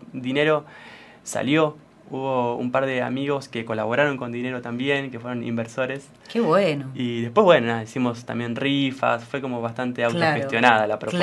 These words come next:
Speaker 2: Claro, me imagino, me imagino, ¿no? Como que si aparecieron obstáculos, siempre los pudieron ir resolviendo ahí en el, en el camino.
Speaker 1: Ujú, así es.
Speaker 2: Y desde que arrancaste hasta el día de hoy que se está presentando, ¿cuánto tiempo pasó?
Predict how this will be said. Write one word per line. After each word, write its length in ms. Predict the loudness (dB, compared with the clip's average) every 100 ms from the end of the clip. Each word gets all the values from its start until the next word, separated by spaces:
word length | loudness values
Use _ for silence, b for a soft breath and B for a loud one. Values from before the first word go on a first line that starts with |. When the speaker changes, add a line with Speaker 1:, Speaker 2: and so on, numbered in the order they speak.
| 6 6
Speaker 2:
Claro, 160 | 2
me 140 | -2 -2
imagino, 600 | -2 -4 0 0 0 -2
me 100 | -4
imagino, 600 | -4 -4 0 0 2 -2
¿no? 260 | 0 0 0
Como 260 | 0 -2 -2
que 320 | -2 -2 -6
si 280 | -6 -2 0
aparecieron 580 | 2 0 0 2 4
obstáculos, 640 | 2 6 6 6 6 4 4
siempre 420 | -4 -2 0 2 0
los 140 | 0
pudieron 360 | -2 0 0 0
ir 220 | 0 -2 B B -6
resolviendo 800 | -4 -2 0 0 2 2 6 6
ahí 160 | 6 2
en 80 |
el, 220 | 0 -2 -2
en 120 | -4
el 140 | -2
camino. 400 | -2 0 0 -2
Speaker 1:
Ujú, 220 | -4 -8 -10 -16 -20 -20 -18
así 160 | -14
es. 220 | -16 -16 -16 -6
Speaker 2:
Y 80 |
desde 360 | 0 0 0 -2
que 180 | 2 2
arrancaste 760 | 2 0 6 6 6 6 8
hasta 340 | 8 6 0 -4
el 120 | -2
día 220 | 0 2
de 80 | 2
hoy 100 | 2
que 120 | 0
se 120 | -8
está 180 | -6 -4
presentando, 600 | -4 -6 -4 2 4 4
¿cuánto 380 | 6 4 4 0
tiempo 480 | 2 -2 0 -2 -2
pasó? 440 | -4 -4 -8 -10